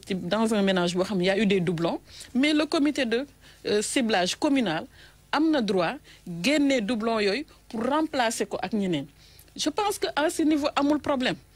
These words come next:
parce que bu fekkoonte ne dafa ne woon rek registre bi nu mu demee noonu lañ koy defee, à moins que comité de ciblage bi jël décision que registre bi nu mu amee foofu noonu lañ koy changer. Mais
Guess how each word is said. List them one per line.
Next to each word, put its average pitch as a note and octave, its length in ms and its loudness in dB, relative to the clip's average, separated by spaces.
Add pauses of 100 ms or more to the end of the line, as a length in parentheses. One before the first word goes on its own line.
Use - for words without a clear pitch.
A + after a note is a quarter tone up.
(300)
parce D4 160 -2
que C4+ 80 -4
bu A3+ 100 0
fekkoonte D#4 520 0
ne A#3+ 160 2
dafa B3+ 200 0
ne C#4+ 120 2
woon A#3 200 0
rek A#3+ 140 -6
registre A#3+ 440 -2
bi A3 200 -4 (100)
nu A3+ 140 2
mu C#4 120 2
demee A#3+ 260 0
noonu B3 260 0
lañ B3 160 0
koy G#3+ 160 -2
defee, F#3 280 -4 (380)
à C4+ 160 2
moins E4 220 2
que D#4 160 -4
comité D#4 360 0
de B3 120 0
ciblage G3 480 -2
bi A#3 100 -6 (320)
jël C#4 260 0
décision C4+ 460 0
que C4 100 -4
registre B3+ 360 0
bi G#3 120 -2
nu A#3 80 2
mu B3+ 180 4
amee A#3 200 2
foofu A3+ 240 -4
noonu C4 240 2
lañ C4+ 140 2
koy B3 160 0
changer. A#3 420 0 (320)
Mais A#3 180 2